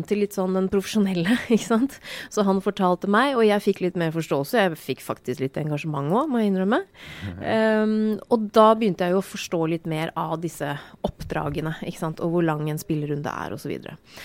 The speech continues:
Speaker 1: Begynte vi å snakke litt om det, eh, og da var det også lettere å sette spilletid, eller i hvert fall avtale når du skal slå av i dag, enten i kveld eller når vi skal spise middag. Og så lærte jeg meg jo veldig fort at, eh, jeg må jo varsle om det.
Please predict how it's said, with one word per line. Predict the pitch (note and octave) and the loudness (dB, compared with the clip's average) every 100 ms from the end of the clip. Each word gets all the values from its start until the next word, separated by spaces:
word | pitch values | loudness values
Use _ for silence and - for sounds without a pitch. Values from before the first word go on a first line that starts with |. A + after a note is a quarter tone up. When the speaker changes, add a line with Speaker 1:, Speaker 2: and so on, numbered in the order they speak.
| - - | -16 -6
Speaker 1:
Begynte | - C4 A#3+ | 0 2 2
vi | |
å | C4 | 2
snakke | C4+ A#3+ G3+ | 2 0 0
litt | G#3+ | 0
om | A#3+ B3 | 2 4
det, | D4+ G#4 - - _ _ _ _ - | 4 2 -8 -20 _ _ _ _ -6
eh, | - G#3+ G#3+ G#3 G#3 | 2 6 6 4 4
og | G3+ - G#3+ | 2 -2 4
da | A3 A#3 | 8 8
var | A3 G3 | 8 4
det | |
også | F#3+ - A#3+ | 0 -2 -4
lettere | A#3 - G3 | -4 -4 -4
å | G#3 | -2
sette | - G#3+ - - F#3+ G3+ - - - - | -4 -8 -12 -2 0 0 -2 -20 -20 -18
spilletid, | - - - A#3+ F3 D#3 E3 - A3+ B3+ F#3 E3+ | -14 -8 -2 2 2 -2 -6 -6 -4 -4 -6 -2
eller | F#3+ G3+ | 0 2
i | |
hvert | F#3+ | 2
fall | - - - | -2 -2 0
avtale | E3 D#3+ - F#3 F3 | 2 0 -4 -2 2
når | G3+ F#3 D#3 E3+ | 2 2 -2 -4
du | |
skal | F3+ A#3 A3 | -6 -6 -6
slå | A3+ G3 | -4 -2
av | E3 | -2
i | F#3+ | 0
dag, | B3+ A3+ - | 0 -2 -2
enten | A3 F#3+ F3+ | -4 -2 -2
i | G3+ | -2
kveld | G3+ F#3 F#3+ G#3+ | 0 0 0 -2
eller | - E3+ F3+ | -2 -2 0
når | F#3+ E3+ | -2 -4
vi | |
skal | - F3+ | -6 -4
spise | G3 G3 | -2 0
middag. | G3+ F#3 C#4+ F4+ - - - - - | 2 4 2 0 -8 -20 -20 -20 -8
Og | A3 | -6
så | - - G#3+ G#3+ | -4 0 2 2
lærte | A3 F3 F3+ | 2 0 -2
jeg | F3 | -2
meg | F3+ | 0
jo | F#3+ | 2
veldig | F3 D#3 | 0 -2
fort | - E3 - | -4 -8 -4
at, | E3 - F#3 | -6 -4 -4
eh, | F3 F3 | 0 0
jeg | E3 | 0
må | E3+ | 0
jo | D#3+ | 0
varsle | E3+ - - F#2+ | -2 -4 -4 -4
om | D#2 | -4
det. | G#2+ | -6